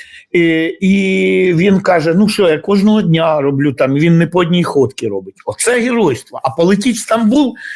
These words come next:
не, блін, не ділайте героя із, ну, ну, то, що це ж знущання на-, над здоровим глуздом. Зеленський не побоявся прилетіти в Стамбул, а Путін побоявся. Ну,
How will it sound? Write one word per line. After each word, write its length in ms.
не, 160
блін, 380
не 80
ділайте 540
героя 420
із, 240
ну, 200
ну, 140
то, 120
що 120
це 160
ж 60
знущання 600
на-, 240
над 200
здоровим 500
глуздом. 440
Зеленський 600
не 100
побоявся 760
прилетіти 500
в 60
Стамбул, 680
а 240
Путін 400
побоявся. 720
Ну, 220